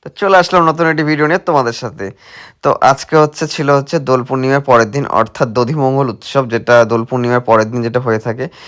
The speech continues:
সেই ভিডিও। তোমাদেরকে বলেছিলাম যে নেক্সট ভিডিও নিয়ে তোমাদের সাথে আসবো, তো সেটাই কথা মতো চলে আসলাম নেক্সট ভিডিওতে। দেখ-, চলো দেখা হচ্ছে নেক্সট ভিডিওতে কি কি হচ্ছে।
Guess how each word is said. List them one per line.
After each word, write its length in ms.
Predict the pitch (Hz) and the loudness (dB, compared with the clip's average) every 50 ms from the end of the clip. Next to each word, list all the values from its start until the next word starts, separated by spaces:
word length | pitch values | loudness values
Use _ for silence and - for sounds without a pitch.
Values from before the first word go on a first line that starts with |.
| - - _ | -20 -20 _
সেই 220 | - - - 135 127 | -8 -2 0 2 2
ভিডিও। 440 | 117 120 110 90 107 110 110 113 | 2 0 -2 0 0 2 2 0
তোমাদেরকে 380 | 113 - 123 120 120 123 123 123 | 0 0 -2 0 0 -2 -2 -2
বলেছিলাম 400 | 120 123 135 135 135 143 135 127 | -2 0 0 0 0 -2 -2 0
যে 60 | 131 | 0
নেক্সট 280 | 123 120 120 117 - - | 0 0 0 -2 -4 -6
ভিডিও 180 | 127 120 120 | -4 -2 -2
নিয়ে 120 | 120 123 123 | -2 -2 -2
তোমাদের 240 | 127 123 123 117 123 | -2 -2 -2 -2 -2
সাথে 240 | - - 127 135 | -4 -4 0 2
আসবো, 380 | 127 127 131 139 - 123 120 135 - - - _ - | 2 2 2 0 -4 -6 -6 -6 -8 -14 -20 _ -10
তো 100 | 127 135 | -10 -10
সেটাই 380 | - - 135 123 117 127 127 120 | -4 -2 -2 -2 0 0 -2 0
কথা 200 | - 104 - 135 | -2 -4 -4 -4
মতো 160 | 117 113 135 | -4 -4 -6
চলে 260 | 127 - 143 123 113 110 | -6 -4 -4 -2 -2 -2
আসলাম 260 | 107 - - 139 123 | -2 -2 -4 -2 -2
নেক্সট 260 | 120 113 113 - 113 | -2 -2 -4 -4 -6
ভিডিওতে। 380 | 107 98 92 92 87 - 95 90 | -6 -6 -6 -6 -8 -8 -8 -4
দেখ-, 260 | - 110 110 107 101 | -2 -2 -2 0 0
চলো 240 | - 127 131 135 135 | 0 2 2 2 2
দেখা 300 | 117 113 110 - 131 123 | 2 0 0 2 0 -2
হচ্ছে 260 | 123 - - - 151 | -2 -2 -6 -6 -4
নেক্সট 240 | 143 120 117 135 113 | -4 -4 -4 -6 -8
ভিডিওতে 420 | 110 107 98 104 110 110 - - | -8 -8 -6 -6 -6 -6 -6 -8
কি 200 | - - 143 135 | -8 -10 -10 -10
কি 140 | 139 - 135 | -8 -8 -8
হচ্ছে। 460 | 135 139 123 95 90 _ - - - | -6 -6 -6 -8 -8 _ -12 -12 -12